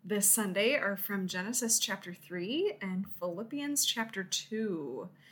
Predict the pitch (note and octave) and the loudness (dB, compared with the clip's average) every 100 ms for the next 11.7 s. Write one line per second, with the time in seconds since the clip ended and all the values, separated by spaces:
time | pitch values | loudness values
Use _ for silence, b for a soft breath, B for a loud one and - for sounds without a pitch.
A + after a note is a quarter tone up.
0 | B B B B B B B - A3+ G#3+ | B B B B B B B 4 6 4
1 | A3+ A3+ - C4+ A3+ A#3+ G3+ G#3 A#3+ A#3 | 6 6 6 4 2 0 0 2 4 4
2 | A3+ - A#3+ A3 G#3 G3+ - F#3 G3 G#3 | 2 2 0 -2 -4 -8 -10 -8 -4 -4
3 | D#3+ D#3+ F3 - _ F3+ F3+ - - - | -4 -6 -10 -16 _ -2 6 6 6 2
4 | - _ - F3+ E3+ F3+ F3 F3 - _ | -18 _ -8 -4 -2 -2 -4 -6 -12 _
5 | _ _ _ _ - B B B B B | _ _ _ _ -20 B B B B B
6 | G3 F#3+ F#3 F#3 A3+ D4+ G#3+ - F3 - | -2 -2 4 6 6 6 4 2 0 -4
7 | - - G3 G3 F#3+ G#3 E4 - A#3 A#3+ | -6 -6 0 0 2 2 2 4 2 2
8 | - - - F3 - F#3+ F3 - A3+ F4 | -2 -8 -10 -14 -10 -6 -4 0 0 0
9 | F4+ D4 C#4+ C4 A#3+ A#3 A3+ A#3 C#4 F#3 | 0 0 2 2 0 0 0 0 0 -2
10 | B2+ E3+ - - E3 F3+ G#3 A3+ G3+ G3 | -4 -10 -10 -6 -2 0 0 0 0 -2
11 | G3+ G3+ F#3 F3+ E3 D#3+ | -2 -4 -4 -4 -6 -8